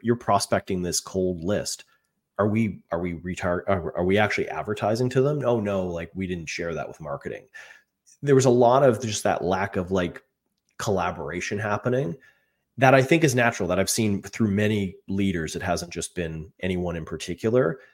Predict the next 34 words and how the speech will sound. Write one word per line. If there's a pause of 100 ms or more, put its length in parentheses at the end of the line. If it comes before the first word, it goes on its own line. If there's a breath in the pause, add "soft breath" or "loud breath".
(220 loud breath)
that
we're
just
getting
way
tighter
and
more
in
sync
now.
If
sales
is
going
after
a
particular
market
for
a
quarter, (460 soft breath)
marketing
should
be
hand
in
hand
with
them,
creating
content,
running
ads,